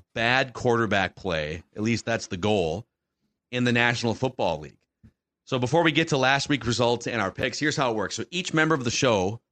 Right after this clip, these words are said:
picks a quarterback that we think is going to play poorly this upcoming weekend. It's like a survivor pool. You can only use one quarterback once. So once you've used Tommy DeVito, you can't use him again.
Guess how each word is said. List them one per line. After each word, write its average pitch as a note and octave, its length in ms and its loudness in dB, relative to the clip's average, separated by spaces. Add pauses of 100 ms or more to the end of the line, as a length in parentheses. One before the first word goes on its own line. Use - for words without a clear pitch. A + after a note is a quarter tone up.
(140)
picks C#3+ 240 -2
a B2+ 40 -2
quarterback A2 580 2
that F#2+ 80 -4
we A#2+ 140 2
think B2 280 0
is G#2 140 0
going A#2 220 2
to A#2 120 0
play A2 240 2
poorly F#2+ 560 0 (200)
this G#2 160 -4
upcoming G2 420 0
weekend. F2 400 -4 (800)
It's B2 180 -6
like B2+ 320 2
a C#3+ 80 -2
survivor D3+ 420 4
pool. G2 200 -2
You F2+ 80 -2
can A#2 220 -4
only D3 300 2
use C#3 440 2
one A#2 360 2
quarterback G#2+ 640 2
once. D3+ 460 0
So A#2+ 160 0
once A#2 340 2
you've A#2 180 2
used A2+ 540 2 (140)
Tommy A#2+ 320 2
DeVito, D3+ 580 2
you B2 100 -8
can't A#2+ 280 2
use B2+ 180 0
him D3 100 4
again. D3+ 340 -2